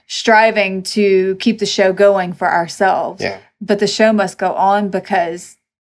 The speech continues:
Speaker 1: there's a, a much bigger purpose behind all
Speaker 2: Yeah.
Speaker 1: of it.
Speaker 2: And I'm, I was kind of the opposite. Yours was like, uh, "If I do it, no big deal. I'm just gonna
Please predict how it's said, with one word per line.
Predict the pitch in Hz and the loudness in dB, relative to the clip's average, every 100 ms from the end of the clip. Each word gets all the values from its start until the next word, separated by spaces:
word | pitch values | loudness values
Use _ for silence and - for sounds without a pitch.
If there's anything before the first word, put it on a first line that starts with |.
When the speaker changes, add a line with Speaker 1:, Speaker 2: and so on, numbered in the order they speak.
| _ 190 | _ -2
Speaker 1:
there's | 208 202 | 2 2
a, | 185 180 180 - _ _ _ - | 0 -2 -6 -14 _ _ _ -6
a | 190 | -2
much | 196 - - 180 | -2 -2 -10 -6
bigger | 190 185 165 | -6 -4 -8
purpose | - 196 185 175 - | -6 -8 -8 -12 -16
behind | 175 175 170 | -10 -8 -6
all | 170 165 | -6 -4
Speaker 2:
Yeah. | 101 95 | -4 -4
Speaker 1:
of | |
it. | - | -4
Speaker 2:
And | 117 147 | 2 2
I'm, | 160 - | 2 -2
I | 101 143 170 | 0 2 2
was | 107 110 101 - | 0 0 -2 -4
kind | - 117 107 | -2 0 2
of | |
the | 87 | -2
opposite. | 92 - - 80 | -6 -8 -14 0
Yours | 117 143 | 2 4
was | 123 104 | 2 0
like, | 98 92 _ _ _ _ _ | -4 -6 _ _ _ _ _
uh, | 98 - | -2 -2
"If | 107 - | -4 0
I | 110 104 | 0 0
do | 104 117 | 2 4
it, | 127 120 - _ _ _ | 4 2 -4 _ _ _
no | 107 107 | -2 0
big | 104 98 | 0 -4
deal. | 104 101 101 92 | 0 2 2 0
I'm | 92 | -4
just | - - | -10 -6
gonna | 92 87 | -6 -6